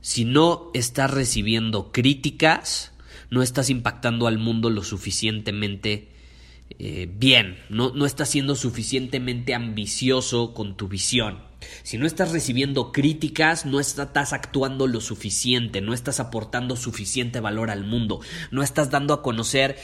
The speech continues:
de manera suficiente tu mensaje, tienes que hacerlo más." Porque las críticas, tú puedes ver el impacto que alguien ten-, está teniendo en el mundo,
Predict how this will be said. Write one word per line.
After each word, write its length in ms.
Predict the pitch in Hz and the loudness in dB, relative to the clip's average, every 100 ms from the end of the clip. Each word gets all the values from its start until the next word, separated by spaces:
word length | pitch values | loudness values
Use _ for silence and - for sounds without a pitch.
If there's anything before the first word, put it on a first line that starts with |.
| - - | -12 -4
de 160 | 120 | -2
manera 840 | 117 117 131 135 135 - - - - - | 0 0 2 4 2 0 -12 -18 -18 -8
suficiente 840 | - 139 120 120 - 143 135 147 | -2 -2 0 0 4 4 4 -2
tu 220 | - 127 | -2 -2
mensaje, 680 | 113 113 104 104 143 131 101 | 0 -2 -4 -2 0 0 -2
tienes 360 | 92 123 131 - | -2 -2 -2 -4
que 140 | 117 | -4
hacerlo 560 | 101 131 123 120 110 101 | -4 -2 0 0 0 0
más." 560 | 110 135 117 - - - - - - - - - - - | 4 6 6 2 -2 -8 -20 -20 -20 -20 -20 -20 -14 0
Porque 260 | 117 120 | 0 2
las 240 | 117 110 - | 0 0 4
críticas, 640 | 170 226 139 113 143 - | 4 6 2 2 2 2
tú 80 | 151 | 0
puedes 280 | 190 165 135 | 4 2 4
ver 200 | 160 156 | 2 4
el 80 | |
impacto 460 | 143 123 151 - 127 | 0 0 -2 0 -2
que 100 | 143 | 2
alguien 240 | 139 139 | 2 0
ten-, 240 | 135 117 120 | -2 -6 -6
está 260 | 123 - 135 | -4 -2 -2
teniendo 320 | 135 135 139 | -2 0 2
en 80 | 123 | 2
el 100 | 110 | 2
mundo, 480 | 127 139 131 143 | 2 2 4 2